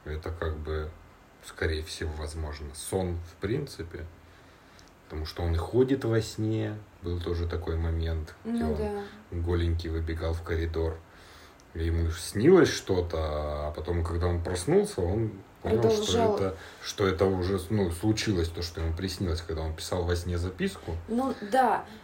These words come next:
Speaker 2: Так и потом было, что он как бы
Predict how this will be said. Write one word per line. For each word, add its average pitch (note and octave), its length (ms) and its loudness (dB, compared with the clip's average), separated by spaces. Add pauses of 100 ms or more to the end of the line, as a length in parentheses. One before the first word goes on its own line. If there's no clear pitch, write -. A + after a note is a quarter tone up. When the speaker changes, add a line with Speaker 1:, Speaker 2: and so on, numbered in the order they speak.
(280)
Speaker 2:
Так G3 200 2
и - 20 0
потом A#3+ 500 2
было, A3+ 280 4
что G#3+ 400 4
он G#3 260 4
как G#3 280 0
бы G3 360 4